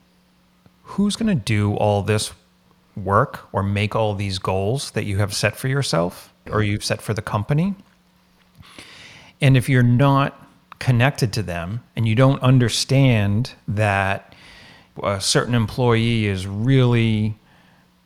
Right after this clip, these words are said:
important or valuable to a certain process,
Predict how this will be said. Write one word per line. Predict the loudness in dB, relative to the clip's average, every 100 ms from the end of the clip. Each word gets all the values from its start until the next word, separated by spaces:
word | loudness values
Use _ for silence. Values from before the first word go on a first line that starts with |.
| _ _ _ _
important | -8 -6 -6 0 0 2 0
or | 2
valuable | 0 0 0 -2 -4
to | -6
a | -6
certain | -6 -6 -6
process, | -8 0 0 0 -2 -2 -2 -4 -6